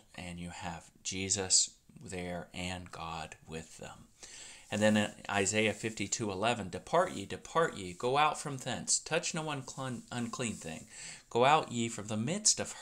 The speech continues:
her." This is a very important word here, her. This is a church. "Be ye clean, that bear the vessels of the Lord, for you shall not go out with haste, nor by flight,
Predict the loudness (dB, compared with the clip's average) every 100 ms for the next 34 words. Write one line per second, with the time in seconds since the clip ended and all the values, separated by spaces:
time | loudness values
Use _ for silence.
0 | 2 4 4 -2 -14 _ _ _ _ _
1 | -12 -12 -6 2 4 4 4 4 4 4
2 | 4 4 2 -4 4 4 4 0 -2 6
3 | 8 8 4 -12 -6 2 4 4 2 2
4 | 0 0 2 2 0 -10 -14 -20 -8 2
5 | 2 2 0 -2 -4 -6 -4 -6 -10 -18
6 | -10 -4 2 6 6 6 4 2 2 0
7 | -4 -4 -4 -4 -8 -8 -6 -2 -2 -2
8 | -2 -2 -2 -2 0 2 0 0 0 2
9 | 2 2 2 4 2 0 0 2 2